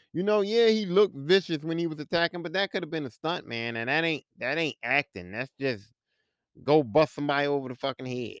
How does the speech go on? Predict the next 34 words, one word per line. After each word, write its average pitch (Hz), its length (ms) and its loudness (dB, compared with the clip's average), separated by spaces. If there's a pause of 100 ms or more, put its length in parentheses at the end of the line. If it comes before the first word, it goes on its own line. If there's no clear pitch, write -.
You 175 120 -2
know 196 60 2
what 190 80 4
I 190 60 2
mean? 185 320 0 (260)
And 170 140 -2
then 196 140 4
the 165 100 -4
scenes 185 280 0
where 185 120 0
he 180 80 0
was 165 120 -8
talking, 170 520 0
yeah, 190 300 2
okay, 175 340 0
it 156 440 -4
was 190 120 -8
like 190 240 2 (520)
he 170 80 -6
was 170 140 -8
talking, 156 580 2 (380)
but 160 80 -2
he 208 80 -2
wasn't 202 380 0 (800)
himself. 160 680 0 (300)
He 226 100 -2
was 214 160 -2
in 196 100 0
a 156 40 0
mask, 180 540 0
and 156 120 -2
he 175 120 0
was, 151 120 -8
like, 151 260 0